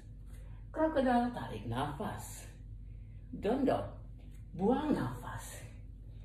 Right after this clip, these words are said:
Pindahkan kaki kiri ke depan. Lunges. Tarik nafas. Warrior satu. Warrior dua. Buang nafas.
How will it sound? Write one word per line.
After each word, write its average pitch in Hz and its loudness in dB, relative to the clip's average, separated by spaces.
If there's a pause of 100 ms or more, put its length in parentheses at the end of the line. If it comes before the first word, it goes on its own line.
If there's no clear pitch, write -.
(420)
Pindahkan 160 6
kaki 135 0
kiri 151 6
ke 151 2
depan. 165 6
Lunges. 214 2
Tarik 208 2
nafas. - 2 (800)
Warrior 123 -2
satu. - 0 (800)
Warrior 117 -6
dua. 143 4 (920)
Buang 175 6
nafas. - -6